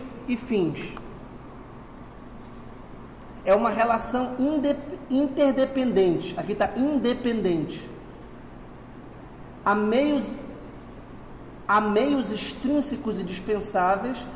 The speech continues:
para a consecução posterior do fim. Perdão. Existem meios que são independentes dos fins.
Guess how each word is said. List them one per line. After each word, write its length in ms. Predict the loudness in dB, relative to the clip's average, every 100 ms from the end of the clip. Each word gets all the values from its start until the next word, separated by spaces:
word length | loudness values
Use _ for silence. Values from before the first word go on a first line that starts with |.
| -12 4
para 220 | 6 8
a 20 |
consecução 1000 | 6 2 0 -2 -2 -4 2 4 4 0 -2
posterior 640 | -2 0 0 4 6 6
do 80 | 2
fim. 340 | -4 -2 -2 -2 -8 -12 -14 -14 -14 -14 -16 -16 -16 -16 -8
Perdão. 340 | 0 2 2 0 -6 -10 -12 -10 2
Existem 560 | 2 4 0 0 0
meios 580 | 0 4 6 6 2 -2 -4 -10
que 80 | -8
são 580 | -6 2 4 4 0 -8 -12 -14 -12
independentes 1000 | -2 0 2 2 2 -2 2 2 2 0 -4
dos 160 | -4
fins. 320 | -4 -4 -4